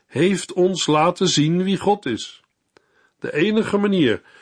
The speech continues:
waarop een mens God kan leren kennen, is door de Heer Jezus Christus.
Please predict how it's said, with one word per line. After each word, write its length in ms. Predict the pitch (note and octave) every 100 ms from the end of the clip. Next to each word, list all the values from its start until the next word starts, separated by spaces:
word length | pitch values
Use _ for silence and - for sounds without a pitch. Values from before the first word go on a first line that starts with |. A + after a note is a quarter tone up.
| - _
waarop 280 | C3+ C#3
een 120 | C3 B2
mens 300 | E3+ F3 -
God 260 | G#3+ A3+
kan 220 | - D#3
leren 320 | D3+ D#3 C3 -
kennen, 420 | F3+ F#3+ G3+ G3 - _
is 160 | - A#2+
door 160 | C3+ B2+
de 80 |
Heer 200 | A#2 A2
Jezus 500 | G2 G#2+ A#2 A2+ A#2
Christus. 640 | - G2+ - - - -